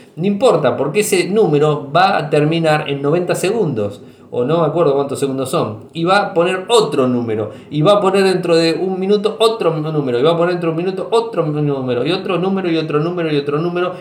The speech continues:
y lo va a ir cambiando de forma constante. Entonces, si no tiene acceso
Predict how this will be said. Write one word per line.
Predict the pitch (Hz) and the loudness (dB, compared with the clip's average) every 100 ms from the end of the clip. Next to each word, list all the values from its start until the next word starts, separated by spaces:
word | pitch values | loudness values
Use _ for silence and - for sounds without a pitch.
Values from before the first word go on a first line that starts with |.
| - | -10
y | |
lo | 131 143 | -4 0
va | |
a | 175 | 0
ir | |
cambiando | 151 147 160 160 | 0 0 0 -2
de | 147 | -4
forma | 147 147 | -2 -2
constante. | 139 131 - 104 101 | -2 -4 -6 -6 -6
Entonces, | 110 165 165 | -6 -4 -4
si | - 135 | -6 -6
no | 170 | -6
tiene | 180 175 | -4 -6
acceso | 170 202 - 220 | -4 -4 -2 -4